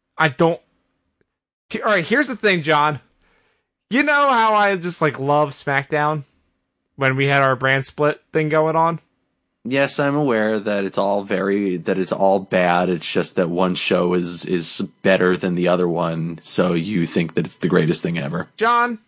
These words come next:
Speaker 1: there's something really bad happening on, uh, SmackDown, and I, I, I'm mad that I'm loving it. It's really fucking good,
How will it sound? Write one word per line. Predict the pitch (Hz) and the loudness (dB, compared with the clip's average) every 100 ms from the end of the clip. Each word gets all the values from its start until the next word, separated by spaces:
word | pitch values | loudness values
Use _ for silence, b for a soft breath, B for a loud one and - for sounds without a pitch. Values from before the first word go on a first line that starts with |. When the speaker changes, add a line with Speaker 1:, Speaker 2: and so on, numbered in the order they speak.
| _ | _
Speaker 1:
there's | 220 262 | -2 0
something | 302 277 226 | 0 0 0
really | 185 202 | 2 2
bad | 160 147 156 165 | 2 2 2 2
happening | 160 160 175 175 | 2 0 0 -2
on, | 160 156 156 156 | 0 0 0 -2
uh, | 156 156 | 2 2
SmackDown, | 151 165 160 160 175 175 180 - _ _ _ _ _ _ _ _ _ _ _ - - | 0 0 0 0 0 0 -2 -8 _ _ _ _ _ _ _ _ _ _ _ -20 -4
and | 175 180 170 | 2 2 2
I, | 165 180 180 _ _ _ _ _ _ | 0 0 -2 _ _ _ _ _ _
I, | 180 196 156 _ _ _ _ _ _ _ - | 0 0 -4 _ _ _ _ _ _ _ -4
I'm | 190 180 | 0 2
mad | 185 214 233 196 | 2 2 0 0
that | 202 | 0
I'm | 170 170 170 - | 2 0 -2 -6
loving | 160 165 160 139 | 0 2 2 0
it. | 113 - _ _ _ _ _ _ _ _ _ _ _ _ _ _ _ _ _ | -2 -10 _ _ _ _ _ _ _ _ _ _ _ _ _ _ _ _ _
It's | 185 151 | -2 -2
really | 170 190 196 196 | -2 2 4 4
fucking | - 190 170 180 196 180 | 0 0 2 2 -2 -6
good, | 160 190 180 175 180 | -2 2 2 0 -6